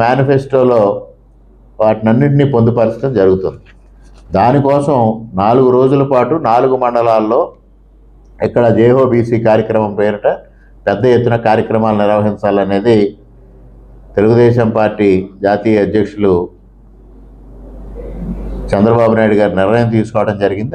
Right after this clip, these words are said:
ఆ నిర్ణయానికి అనుగుణంగా ఈ కార్యక్రమం చేపట్టడం జరుగుతుంది. రేపు పంతొమ్మిదవ తారీఖున మొట్టమొదటిగా బెక్కవోలు మండలంతో ఈ కార్యక్రమం మొదలుపెట్టడం జరుగుతుంది. బెక్కవోలు, పెదపూడి, తదుపరి రంగంపేట, చివరిగా అనపర్తి మండలాలతో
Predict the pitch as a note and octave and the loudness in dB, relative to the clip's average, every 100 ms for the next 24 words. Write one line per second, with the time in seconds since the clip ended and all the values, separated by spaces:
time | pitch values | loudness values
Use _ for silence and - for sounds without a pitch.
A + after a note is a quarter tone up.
0 | C3+ A2 A2 B2 B2 A2 G#2 A2 B2+ B2+ | 0 2 0 2 0 0 -2 0 0 0
1 | A#2+ A2 G#2+ G2+ G#2 - G#2 G2 E2+ - | 0 0 2 0 0 -2 -6 -6 -10 -12
2 | - G#2+ G#2+ A2 G#2+ G#2 G2+ G2 G2+ G2+ | -8 -2 0 0 0 2 2 0 -2 -2
3 | D#3+ - A2 A2 - G#2+ C3 C3+ C3 B2+ | -2 0 -2 -2 -2 0 2 2 2 2
4 | A#2 A#2 A2+ A#2 C3 A#2 G#2+ - - G2+ | 2 2 0 0 0 0 -2 -6 -12 -10
5 | - A#2+ A#2 A#2 A#2+ G2+ G#2 A#2 A#2 A2+ | -4 -2 -2 0 -2 -2 -2 0 2 2
6 | G#2+ G#2 G#2+ G2+ B2+ A2+ G2+ G#2 G2+ G2+ | 0 0 -2 -2 -2 2 2 0 -2 -4
7 | G#2 F#2+ F#2 F#2 G2 F#2+ F#2 F2+ F2 E2+ | -4 -4 -4 -2 -4 -4 -2 -4 -4 -12
8 | D2+ - - - - - - - F2+ F#2 | -16 -20 -20 -20 -20 -20 -20 -6 -6 -2
9 | A#2 A#2 A#2+ D3+ A2 G#2 A2 A2 A2+ - | 0 2 2 0 0 -2 0 0 0 -4
10 | - - - - - - G2+ A2 A#2+ A2 | -10 -20 -20 -20 -20 -6 -2 0 2 2
11 | G2+ G#2 G#2+ A2 G#2 D3+ E3+ A2+ A2 A2 | 0 0 -2 0 0 0 -2 -2 0 0
12 | G#2 G2 G#2+ - G#2 F#2+ F#2 - - F#2 | 0 0 -4 -2 -2 -2 -4 -14 -8 -4
13 | G2+ G#2 G2+ G2 | -2 0 0 0